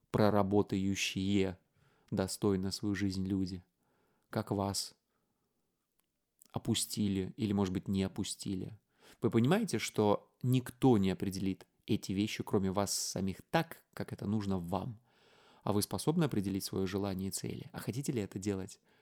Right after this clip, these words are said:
сами? Но выходит вывод такой, что делать, оставлять это государству нельзя, если вы хотите это делать сами.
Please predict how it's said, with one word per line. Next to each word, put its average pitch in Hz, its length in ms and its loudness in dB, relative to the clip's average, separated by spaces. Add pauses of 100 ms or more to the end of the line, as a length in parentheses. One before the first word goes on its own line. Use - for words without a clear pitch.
(100)
сами? 98 460 -4 (400)
Но 113 140 2
выходит 127 380 -2
вывод 143 280 0
такой, 139 320 -4
что 123 340 -8 (1300)
делать, 113 560 0 (880)
оставлять 120 460 -2
это 117 340 -6 (680)
государству 127 640 -4
нельзя, 123 600 -4 (1700)
если 104 240 -2
вы 95 80 -6
хотите 101 340 -6
это - 120 -2
делать 104 300 -2
сами. - 420 -8